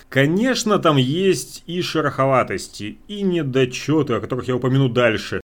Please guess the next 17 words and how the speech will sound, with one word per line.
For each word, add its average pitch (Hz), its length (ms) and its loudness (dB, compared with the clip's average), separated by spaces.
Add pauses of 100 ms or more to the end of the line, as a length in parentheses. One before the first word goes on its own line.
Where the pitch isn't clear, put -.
Но 156 100 4
в 147 60 -2
целом, 220 500 6
на 131 100 4
мой 175 140 8
взгляд, 160 480 2
это 180 420 2
прекрасный 131 760 -2
образец 113 580 2
хорошей 120 720 0
книги, 113 500 -2
вот 123 200 -8
как 95 200 -8
я 123 220 2
себе 107 280 -4
ее 107 120 0
представляю. 92 720 -2